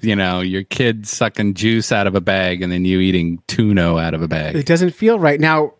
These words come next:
Speaker 2: 'cause I like, I have a, I have a old can opener, and one of the joys in my daily life is trying to make that can opener open a can. Like, I really enjoy the challenge. You know, it's like fly fishing.
Speaker 1: Right.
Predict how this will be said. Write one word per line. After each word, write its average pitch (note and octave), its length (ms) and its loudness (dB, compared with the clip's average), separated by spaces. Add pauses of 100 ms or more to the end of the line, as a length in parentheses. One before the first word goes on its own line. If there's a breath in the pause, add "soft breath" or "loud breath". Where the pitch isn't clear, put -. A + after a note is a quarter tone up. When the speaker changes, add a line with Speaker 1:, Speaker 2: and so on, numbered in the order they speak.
(140)
Speaker 2:
'cause F3+ 180 2
I A3+ 160 4
like, G3+ 300 2
I F3 80 2
have G3+ 120 2
a, C#3+ 220 4
I C#3 80 -2
have D#3 180 0
a B2+ 180 -2
old C#3 460 0
can C3 280 0
opener, G#2 460 -6
and C3+ 420 -2
one G3 140 2
of G#3+ 40 2
the F#3+ 100 4
joys D3+ 400 4
in C3 80 0
my A#2+ 180 0
daily A#2 440 0
life A2+ 360 -2
is A2+ 220 -4 (440 loud breath)
trying E3 300 4
to D3 80 6
make E3 400 2
that D3+ 240 0
can D#3+ 220 2
opener C3+ 360 2
open C#3 240 -4
a A2 60 -4
can. A2 460 -8
Like, B2 180 -8
I E3 100 -2
really F3+ 260 4
enjoy D3+ 280 2
the B2 60 -2
challenge. E3 600 -4 (500 soft breath)
You A#3 80 -2
know, F#3+ 80 6
it's E3+ 100 2
like B3 120 4
fly F3+ 260 2
fishing. G#2 440 -6 (380 soft breath)
Speaker 1:
Right. C4+ 140 2